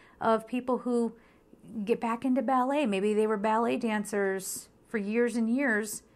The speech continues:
and then they gave it up and thought, "Well, once I retire, I can't do it anymore." And then they pick it up again. It has that feel around it. Okay, you could put any kind of example in there, but <laughs> something is coming back around, and there's a lot of prosperity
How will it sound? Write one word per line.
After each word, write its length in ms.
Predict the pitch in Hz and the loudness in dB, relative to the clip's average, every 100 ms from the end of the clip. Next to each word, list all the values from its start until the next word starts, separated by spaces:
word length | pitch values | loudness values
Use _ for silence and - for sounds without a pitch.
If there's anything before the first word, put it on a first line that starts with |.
| _ - - - | _ -20 -12 -4
and 140 | 208 | -2
then 80 | 208 | 0
they 100 | 196 | 2
gave 240 | 208 208 | 2 4
it 60 | 214 | 2
up 120 | 262 | 0
and 140 | 240 | 0
thought, 180 | 208 190 | 2 4
"Well, 160 | 185 208 | 4 0
once 220 | 202 202 | -2 -2
I 60 | 196 | -2
retire, 420 | 196 226 247 214 | -2 0 2 2
I 60 | |
can't 260 | 190 220 185 | 0 -4 -4
do 100 | 233 | -2
it 60 | 277 | -2
anymore." 240 | 233 185 | -2 -4
And 140 | 202 | -6
then 100 | 208 | -4
they 100 | 208 | -4
pick 220 | 208 208 185 | -6 -8 -8
it 80 | |
up 120 | 170 175 | -8 -10
again. 220 | - - - - - | -14 -16 -18 -16 0
It 180 | 254 | 2
has 220 | 254 269 269 | 4 4 6
that 220 | 247 226 | 4 4
feel 220 | 226 185 | 2 2
around 280 | 170 107 139 | 2 0 -4
it. 100 | - | -8
Okay, 180 | 208 202 | -2 0
you 140 | 202 185 | 2 -2
could 240 | - _ | -4 _
put 160 | 214 196 | -4 -2
any 220 | 202 185 | -2 -2
kind 200 | - 180 | -2 -2
of 60 | 170 | 0
example 540 | 170 170 165 175 165 | -2 -2 -4 -6 -8
in 260 | 180 190 180 | -4 -2 -2
there, 220 | 165 165 | -4 -2
but 220 | 170 185 185 | 0 0 0
<laughs> 640 | 349 339 262 262 - - - | 0 2 0 -4 -8 -18 -2
something 340 | 269 262 294 | 0 2 2
is 140 | 262 | 0
coming 320 | 262 247 233 208 | 0 0 2 6
back 260 | 208 208 | 6 6
around, 440 | 185 185 190 190 196 | 2 2 4 4 2
and 100 | 180 | -2
there's 140 | 175 | 0
a 40 | |
lot 460 | 160 170 208 202 196 | -2 0 8 10 10
of 140 | 180 | 8
prosperity 720 | - 175 - 180 175 160 156 | 2 2 2 2 2 0 -4